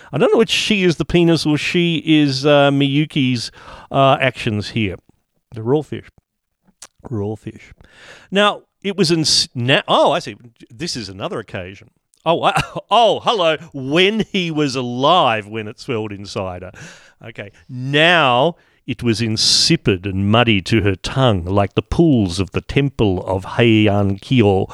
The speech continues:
when the Office of Gardens and Ponds had them drained for cleaning.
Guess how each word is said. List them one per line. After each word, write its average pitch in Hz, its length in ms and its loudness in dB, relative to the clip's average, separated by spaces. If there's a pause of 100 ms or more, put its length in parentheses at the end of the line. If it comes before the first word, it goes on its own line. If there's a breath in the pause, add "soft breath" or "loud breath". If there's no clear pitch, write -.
(360 loud breath)
when 110 200 4
the 104 200 0
Office 131 400 0
of 90 180 -4
Gardens 107 560 2
and 90 200 -4
Ponds 95 540 0
had 95 220 -4
them 92 180 -4
drained 95 640 2
for - 280 -18
cleaning. 101 680 0